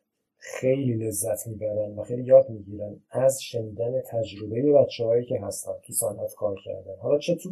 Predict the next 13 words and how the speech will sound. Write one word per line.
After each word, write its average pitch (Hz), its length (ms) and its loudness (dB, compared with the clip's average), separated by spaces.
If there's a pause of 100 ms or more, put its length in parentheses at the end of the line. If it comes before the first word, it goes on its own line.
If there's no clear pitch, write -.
ایران 135 340 4
هم 127 160 0
دارن 113 240 -2
کار 113 240 -2
می‌کنن، 107 420 -8
چه 147 240 0
مدیر 143 340 2
شرکتن، 151 600 0
چه 160 140 -8
کارمند 131 500 0
شرکتن 104 640 -6
تو 117 60 -12
ایران، 104 420 -12